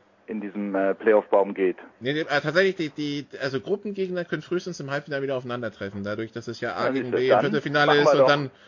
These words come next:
Speaker 2: und dann Sieger C, D im, im Viertelfinale kommt das danach erst wieder zum Tragen, genau.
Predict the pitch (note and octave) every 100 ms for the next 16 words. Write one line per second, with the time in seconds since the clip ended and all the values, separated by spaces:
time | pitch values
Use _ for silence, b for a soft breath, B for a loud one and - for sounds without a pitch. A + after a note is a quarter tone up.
0 | b C3+ D3 D#3 D3 D#3+ D#3+ D3+ E3 D3+
1 | D3+ D#3+ D#3+ C#3+ C#3+ C#3+ E3+ E3+ E3 D#3+
2 | D#3 D#3 D3 D3 - D3 D#3 C#3 D3 C3+
3 | C3+ C3+ A#2+ A#2 G#2 A2 A2 G#2 A#2 G2+